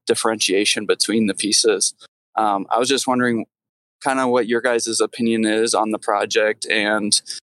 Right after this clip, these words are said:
um, also, I just have a question. Um, you know, if, if you were as talented of a three D artist as, you know, McGill is with these Croaks, would you attack a derivative type project, or would you be looking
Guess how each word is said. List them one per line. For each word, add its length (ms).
um, 520
also, 380
I 100
just 160
have 120
a 40
question. 600
Um, 440
you 100
know, 180
if, 160
if 200
you 120
were 240
as 260
talented 480
of 160
a 120
three 280
D 200
artist 380
as, 400
you 140
know, 120
McGill 680
is 320
with 220
these 240
Croaks, 540
would 160
you 380
attack 500
a 140
derivative 580
type 220
project, 600
or 120
would 160
you 80
be 120
looking 360